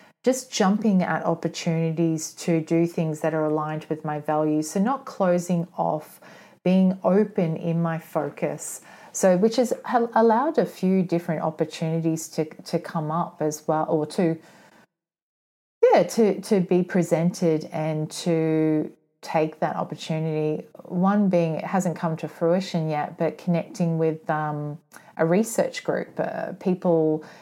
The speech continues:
in Brisbane, actually, a local group that is interviewing, exploring people with lived experiences and, and people who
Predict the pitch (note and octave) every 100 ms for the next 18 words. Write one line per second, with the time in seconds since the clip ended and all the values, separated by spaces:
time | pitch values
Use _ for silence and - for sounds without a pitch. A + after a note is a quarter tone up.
0 | - - _ _ F#3 E3 E3 A3 A3 E3+
1 | C3+ - - D#3 D3+ D3+ E3 F3 F3 E3+
2 | E3 D3+ - - D3+ D3 - _ F#3 D#3+
3 | D#3 D#3 - - F#3 F#3+ G3 E3 D#3+ D#3+
4 | D#3+ D#3 D3+ D#3+ - E3 D#3+ D#3+ D#3 -
5 | E3 D#3+ D#3 D3+ D#3+ E3 D#3 - - -
6 | F3+ A3+ A3 F#3 D#3 D#3 - F#3 F#3 F#3+
7 | G#3 G#3 D4 E4+ C4 G3+ F#3